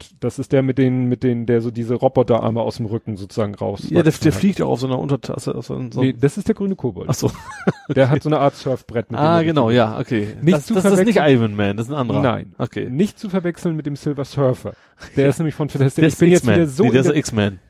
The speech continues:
Speaker 1: Was?
Speaker 2: Silver Surfer, ist das nicht X-Men?
Speaker 1: Nein.
Speaker 2: Da
Speaker 1: Der
Speaker 2: gab's auch sowas.
Speaker 1: Ja, das
Speaker 2: Return of
Speaker 1: Problem
Speaker 2: the
Speaker 1: ist
Speaker 2: Silver Surfer war doch X-Men-Teil,
Speaker 1: Nein,
Speaker 2: oder
Speaker 1: das war
Speaker 2: nicht?
Speaker 1: Fantastic Four.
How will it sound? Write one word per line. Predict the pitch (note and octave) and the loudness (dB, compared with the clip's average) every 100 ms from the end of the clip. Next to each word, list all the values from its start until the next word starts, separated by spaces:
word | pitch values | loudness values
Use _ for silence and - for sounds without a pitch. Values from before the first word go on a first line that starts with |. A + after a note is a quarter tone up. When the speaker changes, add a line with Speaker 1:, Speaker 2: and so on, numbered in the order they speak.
| _ _ _ _ _ _ _ _ _ _ | _ _ _ _ _ _ _ _ _ _
Speaker 1:
Was? | - - | -8 0
Speaker 2:
Silver | C3+ D3+ | 2 2
Surfer, | - E3 D3 | 2 2 2
ist | D3 | -2
das | C3 | -2
nicht | A2+ C#3 | -4 -4
X-Men? | - D3+ E3 E3+ - C3 | -6 -2 -2 -4 -8 -2
Speaker 1:
Nein. | A#2 F#3+ - _ _ _ _ - | 0 -2 -8 _ _ _ _ -2
Speaker 2:
Da | B2 | 0
Speaker 1:
Der | |
Speaker 2:
gab's | A#2 - | 2 2
auch | A2+ | 0
sowas. | C3 G2 - - - _ _ _ _ _ _ _ _ _ _ _ _ _ _ _ _ _ _ - - | -2 -6 -6 -8 -18 _ _ _ _ _ _ _ _ _ _ _ _ _ _ _ _ _ _ -8 2
Speaker 1:
Ja, | C3 | 2
das | D3 | 6
Speaker 2:
Return | D#3 | 4
of | F3+ | 6
Speaker 1:
Problem | D#3+ F3+ | 4 6
Speaker 2:
the | |
Speaker 1:
ist | F#3 | 4
Speaker 2:
Silver | G3+ A2+ | 4 2
Surfer | - G2+ G2+ | 2 -2 -2
war | G#2 | -2
doch | G#2+ | -6
X-Men-Teil, | - - C3 F#2 - B2 | -10 -6 -6 -6 -2 0
Speaker 1:
Nein, | A2 | 2
Speaker 2:
oder | A2+ | 0
Speaker 1:
das | G#2 | -2
war | D3 | -4
Speaker 2:
nicht? | |
Speaker 1:
Fantastic | F3 - E3+ - - | -4 -4 -6 -6 -10
Four. | - C#3 F#2+ | -4 -4 -6